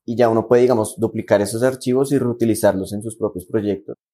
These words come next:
Y nada, pues así, así es como uno empieza como abordando este, este tema de sistemas de diseño.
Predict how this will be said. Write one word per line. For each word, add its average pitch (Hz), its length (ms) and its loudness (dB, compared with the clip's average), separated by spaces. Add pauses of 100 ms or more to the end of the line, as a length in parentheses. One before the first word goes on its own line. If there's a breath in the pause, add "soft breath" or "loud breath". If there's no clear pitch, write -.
(160)
Y 113 100 0
nada, 113 260 4
pues 98 160 -2
así, 101 340 -4
así 101 180 -2
es 101 80 -10
como 113 160 -2
uno 120 100 -2
empieza 104 400 0
como 107 340 -2
abordando 98 380 0
este, 92 260 -10
este - 200 -14
tema 98 180 -4
de 104 60 -6
sistemas 98 300 -8
de 104 60 -2
diseño. 113 380 -8